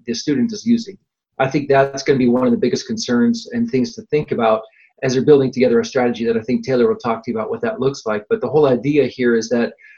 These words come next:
you start with the basics and then you work your way out. So, you know, good security on that device, whether or not it's, it's administered or de-, delivered by the school,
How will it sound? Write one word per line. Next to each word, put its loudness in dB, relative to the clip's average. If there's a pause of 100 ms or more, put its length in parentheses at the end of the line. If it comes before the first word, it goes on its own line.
(120)
you -4
start 6
with 4
the 2
basics 2
and -2
then 0
you 2
work -2
your 0
way 4
out. -2
So, -2 (360)
you 4
know, -2 (120)
good 4
security 2
on 2
that 0
device, -2 (640)
whether 8
or 6
not 4
it's, -2
it's 0
administered 0
or -6
de-, -4
delivered 2
by 2
the -2
school, -2